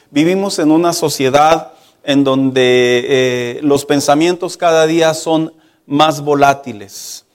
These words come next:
son perversos, son racionales, son superficiales, son pensamientos antimoralistas,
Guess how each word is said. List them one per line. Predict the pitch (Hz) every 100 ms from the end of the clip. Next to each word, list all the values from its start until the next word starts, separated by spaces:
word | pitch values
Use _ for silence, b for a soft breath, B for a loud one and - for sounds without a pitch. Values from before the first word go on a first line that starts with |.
| _ _
son | - 143 135 139
perversos, | 139 139 135 139 147 131 - 113 107 - - _ _
son | - 131 135
racionales, | 135 139 135 131 127 135 135 117 104 - - _ _ _
son | - - 123 127
superficiales, | - 135 127 120 127 - 147 143 135 113 - - -
son | - 131 135 135
pensamientos | 135 135 131 - 120 135 139 135 135 - -
antimoralistas, | 147 156 156 - 143 135 127 123 147 147 - - - - -